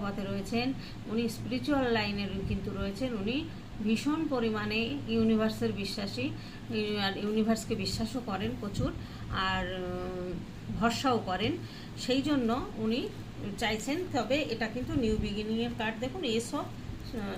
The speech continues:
সোর্স এসছে, এখানেও বলছে নিউ বিগিনিং হবে আপনাদের। সেটা নিউ বিগিনিংটা কোন দিক দিয়ে হবে? দেখুন ওখানে মানির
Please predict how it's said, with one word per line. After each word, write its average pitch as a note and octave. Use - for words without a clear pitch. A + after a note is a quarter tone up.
সোর্স D#4+
এসছে, -
এখানেও D#4
বলছে D4
নিউ F3
বিগিনিং E3+
হবে E3
আপনাদের। F#3
সেটা C#4+
নিউ B3+
বিগিনিংটা C4
কোন A3+
দিক A#3+
দিয়ে A#3+
হবে? A3+
দেখুন A3
ওখানে G#3+
মানির G#3+